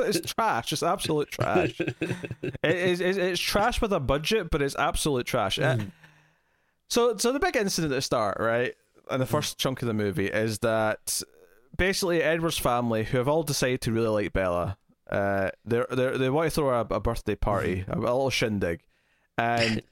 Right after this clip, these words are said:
Speaker 2: <laughs>
Speaker 1: her, the sister gives her, like, a fancy dress to wear, and, you know, this is the
Speaker 2: Mm.
Speaker 1: Alice, the one who, 'cause they all, all the vampires, I forgot this from the first movie, but they all have abilities. They all have, like, their own distinct superpower.
Speaker 2: Sure.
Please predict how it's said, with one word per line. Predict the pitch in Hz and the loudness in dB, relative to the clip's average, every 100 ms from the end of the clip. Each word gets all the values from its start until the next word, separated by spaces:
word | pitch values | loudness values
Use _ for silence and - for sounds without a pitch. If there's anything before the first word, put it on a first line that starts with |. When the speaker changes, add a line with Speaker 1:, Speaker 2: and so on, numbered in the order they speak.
| _ | _
Speaker 2:
<laughs> | _ _ - | _ _ -4
Speaker 1:
her, | 139 147 | -2 0
the | 139 | 0
sister | - 196 - 175 | 0 -2 0 0
gives | 143 156 143 | 0 0 2
her, | 151 | 0
like, | 139 | 0
a | 139 | -2
fancy | - 135 135 135 | 0 0 0 -2
dress | 113 110 120 - | 0 0 0 -2
to | 110 | 0
wear, | 110 110 110 107 107 101 | 2 2 2 2 2 2
and, | 101 | 0
you | 104 | 0
know, | 104 | 0
this | 113 120 | 0 -2
is | 110 | 0
the | |
Speaker 2:
Mm. | 104 | 2
Speaker 1:
Alice, | 98 92 - | 2 0 -2
the | - 107 | -2 0
one | 117 | 0
who, | 117 120 110 - - | 0 2 0 -2 -4
'cause | 147 | 0
they | 208 | 2
all, | 269 | 2
all | 180 240 | 2 2
the | |
vampires, | 208 208 208 202 | 2 0 2 0
I | 175 | 0
forgot | 180 156 139 | 0 0 0
this | 143 147 | 0 -2
from | 143 | -2
the | 123 | -2
first | 123 131 | -2 0
movie, | 123 | -2
but | 113 | 0
they | 123 | 0
all | 143 | 2
have | 135 123 | 0 0
abilities. | 104 104 113 117 120 - - | 0 0 0 0 -2 -6 -4
They | 131 | 0
all | |
have, | 131 127 | 0 0
like, | 117 | -2
their | 113 | -2
own | 120 - _ _ _ _ | -2 -6 _ _ _ _
distinct | 127 - 143 - | -4 -2 -2 -2
superpower. | 127 135 - 123 139 - _ _ _ _ _ _ - | -2 -2 0 2 0 -4 _ _ _ _ _ _ -6
Speaker 2:
Sure. | - 110 | -2 -2